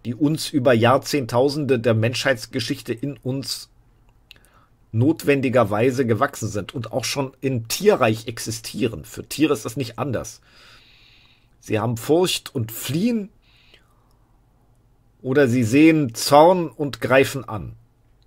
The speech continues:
Also auch schon bevor es den Homo sapiens als, als Menschwerdung gab, ist das ein ganz tief in der, in, in allen Lebewesen sitzender Instinkt. Fliehen oder angreifen.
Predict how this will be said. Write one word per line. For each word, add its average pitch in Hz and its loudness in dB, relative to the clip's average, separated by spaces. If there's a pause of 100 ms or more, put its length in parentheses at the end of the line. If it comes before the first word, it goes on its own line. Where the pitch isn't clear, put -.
(760)
Also 113 0
auch 127 2
schon 135 0
bevor 156 4
es 113 -4
den 120 0
Homo 127 0
sapiens 117 2
als, 117 -8
als 113 -6
Menschwerdung 110 -2
gab, 123 -2 (2000)
ist 123 -6
das 113 -6
ein 117 0
ganz 143 0
tief - -8
in 139 -8
der, 117 -2
in, 113 -6
in 113 -6
allen 139 2
Lebewesen 127 0
sitzender 123 -2
Instinkt. 117 -10 (880)
Fliehen 147 -4
oder 131 4
angreifen. 110 -6